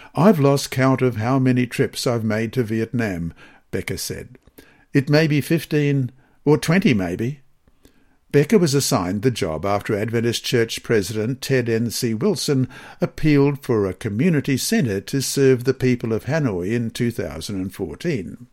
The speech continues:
Wilson, who spoke after visiting the city and leading milestone evangelistic meetings in Ho Chi Minh City,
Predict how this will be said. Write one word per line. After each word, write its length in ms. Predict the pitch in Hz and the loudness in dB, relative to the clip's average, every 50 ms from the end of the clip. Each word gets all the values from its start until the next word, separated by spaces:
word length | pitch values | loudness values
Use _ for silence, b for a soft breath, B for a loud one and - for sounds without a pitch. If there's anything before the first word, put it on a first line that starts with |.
| B B B B B B B B B B B B | B B B B B B B B B B B B
Wilson, 520 | 151 160 156 - - - 98 85 87 90 | 2 2 2 0 -2 -4 -4 0 2 2
who 200 | 98 131 123 113 107 | 4 4 4 2 0
spoke 520 | - - - 117 120 120 135 143 - - | -2 -4 -4 -2 0 0 0 0 -2 -4
after 300 | 110 110 107 - - 113 | -2 -2 -2 -2 -4 -6
visiting 460 | 98 104 165 180 175 135 117 104 104 | -2 -2 0 0 0 0 -2 -2 -4
the 100 | 95 90 | -4 -6
city 420 | 85 - - 120 - - 135 147 160 | -4 -2 -2 -2 -2 -2 -2 -2 0
and 160 | 139 110 104 | 0 -2 0
leading 380 | 110 131 139 131 127 117 110 98 | 0 0 2 2 2 0 0 0
milestone 720 | 110 117 120 120 120 - - - 120 113 110 110 110 101 B B B B B B B - | -2 0 0 0 -2 -2 -4 -2 -2 -2 -2 -2 -4 -6 B B B B B B B -6
evangelistic 720 | 104 107 107 117 120 120 107 117 120 123 117 - - 113 107 | -4 -2 0 0 0 0 -2 -2 -2 -2 -2 -2 -4 -6 -4
meetings 460 | 110 113 117 113 113 113 113 104 - | -2 -2 -2 0 0 0 -2 -2 -2
in 100 | 113 98 | -4 -4
Ho 200 | 87 98 - 117 | -4 -2 -2 -2
Chi 240 | 113 - - - 117 | -4 -4 -4 -4 -4
Minh 240 | 104 107 104 95 90 | -2 -4 -4 -4 -4
City, 420 | - - 240 233 131 120 120 117 | -2 -2 -2 0 0 0 0 -2